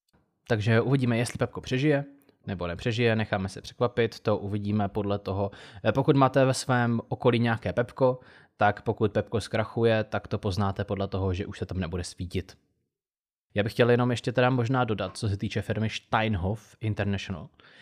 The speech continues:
tak ta se dostala do problémů na konci roku dva tisíce sedmnáct, když účetní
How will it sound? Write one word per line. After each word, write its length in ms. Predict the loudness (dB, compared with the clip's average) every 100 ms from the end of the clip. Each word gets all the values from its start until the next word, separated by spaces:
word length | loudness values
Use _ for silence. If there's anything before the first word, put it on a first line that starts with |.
| -18 -10
tak 120 | -8
ta 100 | -2
se 100 | -2
dostala 360 | 0 0 0
do 120 | 0 -4
problémů 800 | -4 -2 0 0 0 -2 -2
na 100 | -4
konci 280 | -4 -4 -4
roku 220 | -6 -4
dva 160 | -4 -6
tisíce 380 | -8 -12 -8 -6
sedmnáct, 640 | -4 -2 -2 -6 -10 -16 -20 _ _ _ _ _ _
když 240 | -8 -6
účetní 840 | -4 -2 0 0 0 0 0 -4